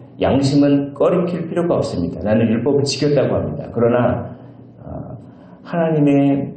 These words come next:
눈으로 보면 그것은, 에, 율법을 지킨 것이 아닙니다.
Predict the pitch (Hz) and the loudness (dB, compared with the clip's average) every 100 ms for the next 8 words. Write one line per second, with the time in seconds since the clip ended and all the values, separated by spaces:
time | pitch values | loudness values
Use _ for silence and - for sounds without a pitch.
0 | 101 113 110 107 - 95 92 - - 117 | 0 2 4 2 0 0 -2 -4 -2 0
1 | - 131 87 - - - - - - 82 | 2 0 -2 -6 -12 -20 -20 -20 -16 -12
2 | 82 78 78 92 95 92 - - - - | -10 -10 -12 -14 -16 -20 -20 -20 -20 -20
3 | - - - - 107 107 101 92 - 131 | -20 -20 -20 -6 -4 0 0 0 -4 -2
4 | 120 120 - - - - - | 0 0 -4 -8 -10 -14 -16